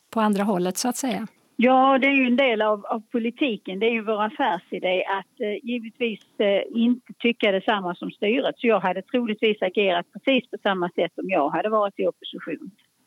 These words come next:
Speaker 2: Det är en, eh, en populistisk fråga och jag förstår att oppositionen driver det på detta viset.
Speaker 1: Det är ju en fråga som är viktig för väldigt många människor också.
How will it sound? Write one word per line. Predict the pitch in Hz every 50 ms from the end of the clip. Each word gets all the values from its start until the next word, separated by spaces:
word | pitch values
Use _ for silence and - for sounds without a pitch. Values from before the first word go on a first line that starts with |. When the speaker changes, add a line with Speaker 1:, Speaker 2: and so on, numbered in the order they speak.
| _ _ -
Speaker 2:
Det | 196
är | 220 - - 233 196 147 135 139 160 190
en, | 214 220 220 214
eh, | 214 214 214 208 202 220 220
en | 214 208 -
populistisk | - 233 214 - - 220 233 220 214 - - 151 - - - -
fråga | 185 185 190 202 190 170 139 151
och | 190
jag | 196 170 - -
förstår | - 208 - - 226 196 165 147 165
att | - -
oppositionen | 175 - - - - 214 - - 196 175 165 165 165 165
driver | 180 196 180 156 - -
det | - -
på | - 190
detta | 165 185 - 180
viset. | - 147 294 - _ _ _ _ _ _ _ _ _ _ _ _ _ _ - - -
Speaker 1:
Det | 240
är | 226
ju | 220
en | 220 214
fråga | - - 247 220 190 175 185 190 208
som | - 247 220
är | 220 214
viktig | 220 214 - - - - 254 -
för | 294 269
väldigt | 254 233 196 226
många | 220 208 196 202
människor | 202 190 185 175 - 247 240
också. | - - - - 233 220